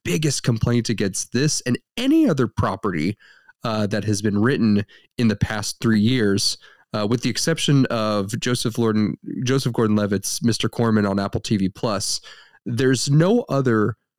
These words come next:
intellectual property creation that I've seen that has dealt with covid appropriately.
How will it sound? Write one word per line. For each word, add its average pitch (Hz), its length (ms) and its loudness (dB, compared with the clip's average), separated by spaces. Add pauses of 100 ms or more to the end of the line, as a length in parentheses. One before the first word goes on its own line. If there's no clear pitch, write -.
(880)
intellectual 135 560 2
property 104 680 0
creation 104 880 0
that 98 160 -4
I've 92 120 -4
seen 104 640 0 (280)
that 113 100 -2
has 104 220 0 (220)
dealt 143 300 -2
with 123 200 0
covid 107 340 0
appropriately. 98 880 0